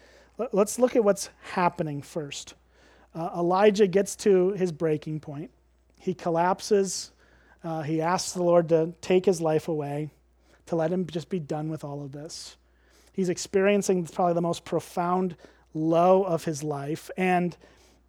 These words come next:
and yet, what, here's what God does. God gives him what we would call today is common grace. What does he let him do? He lets him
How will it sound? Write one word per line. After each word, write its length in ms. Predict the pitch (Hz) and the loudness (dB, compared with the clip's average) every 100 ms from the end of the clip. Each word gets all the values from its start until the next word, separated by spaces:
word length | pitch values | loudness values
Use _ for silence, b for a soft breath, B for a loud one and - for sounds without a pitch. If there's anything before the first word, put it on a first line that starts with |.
| _ _ _ _ _ | _ _ _ _ _
and 160 | 190 180 | -6 4
yet, 240 | 190 202 - | 4 4 -2
what, 200 | 170 180 | 0 2
here's 180 | - 185 | 4 2
what 100 | 180 | 2
God 220 | 175 170 | 2 2
does. 200 | 165 147 | 0 -2
God 260 | 143 165 156 | -2 -4 -2
gives 280 | 175 175 - | -2 -2 -4
him 260 | 175 175 - b b b b _ | -2 -4 -8 b b b b _
what 140 | 170 | -2
we 120 | 165 220 | 2 2
would 140 | 202 | 2
call 240 | - 175 | 2 2
today 340 | 175 170 160 156 | 2 0 0 0
is 200 | 156 - | -4 -8
common 440 | - 185 170 165 156 | -12 -8 -6 -6 -6
grace. 540 | 147 131 131 - - _ _ _ _ _ _ _ | -8 -10 -12 -12 -14 _ _ _ _ _ _ _
What 120 | 170 | -4
does 140 | 175 165 | -4 -2
he 80 | |
let 160 | 175 170 | -2 -2
him 140 | 175 | -2
do? 120 | 160 139 | -4 -6
He 140 | 160 | -4
lets 220 | 156 151 | -6 -6
him 200 | 165 156 | -6 -8